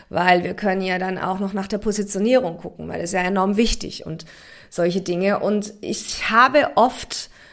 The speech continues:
ähm, Interessentinnen bei mir gehabt, die mich dann gefragt haben, "Mensch, Katja, äh, bist du denn, oder kann man bei dir diesen Gutschein einlösen?" Und ich habe früher immer sagen müssen, "Nö, kann man nicht."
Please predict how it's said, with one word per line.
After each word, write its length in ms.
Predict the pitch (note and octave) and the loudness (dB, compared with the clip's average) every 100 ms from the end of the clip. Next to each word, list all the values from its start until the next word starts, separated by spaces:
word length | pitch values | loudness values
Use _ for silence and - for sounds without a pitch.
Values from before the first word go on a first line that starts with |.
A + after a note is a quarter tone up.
| - - - - | -20 -20 -10 -2
ähm, 500 | G3 G3 F#3+ G3 F#3+ | 2 2 2 0 0
Interessentinnen 880 | A#3 A3+ A3 G#3 G#3 C4+ D#4 C#4 C4 | -2 0 0 2 0 0 0 0 2
bei 200 | - C#4+ | 2 2
mir 140 | D4 | 0
gehabt, 640 | C#4+ C4 C#4+ D4+ - - - | 0 -2 -2 -4 -6 -8 -10
die 280 | G3+ G#3 B3 | -10 -4 0
mich 180 | B3 A#3 | 0 2
dann 220 | G3+ A3 | 2 2
gefragt 400 | A#3+ - G#3 G#3 | -2 0 0 2
haben, 140 | A#3 A3+ | -2 -2
"Mensch, 200 | A3 - | -2 -4
Katja, 480 | G#3 G3 A3+ A#3 A#3 - - - | -4 -2 0 -2 -4 -14 -20 -6
äh, 300 | - G#3 G3+ - | 0 4 2 0
bist 320 | G#3 B3 - | -2 -2 -4
du 60 | |
denn, 420 | B3+ A#3 A#3+ A#3 - - - - - | -2 0 0 -4 -8 -18 -20 -6 -2
oder 140 | G#3 | 0
kann 180 | G#3+ C#4 | 2 2
man 160 | C#4+ | 2
bei 120 | A#3 G#3+ | 2 2
dir 160 | A#3 | 0
diesen 260 | A#3 A3+ G#3+ | 0 -2 -2
Gutschein 400 | A3 A3 G#3+ G#3 | -4 -2 -2 0
einlösen?" 640 | G#3 A3 C4 A3 F#3+ F#3 | 2 2 4 4 2 0
Und 60 | F3+ | -2
ich 100 | G3 | -2
habe 100 | G3 | -2
früher 240 | - G#3+ | -2 0
immer 160 | G#3 G3+ | 2 0
sagen 240 | G3+ G#3 | 0 0
müssen, 260 | G#3+ G#3+ G#3 | 0 0 4
"Nö, 260 | G#3+ E3+ D#3 - - | 4 4 0 -8 -8
kann 200 | - G#3+ | -4 0
man 180 | A3 G#3+ | 2 4
nicht." 480 | G#3+ F3+ - - | 6 4 2 -8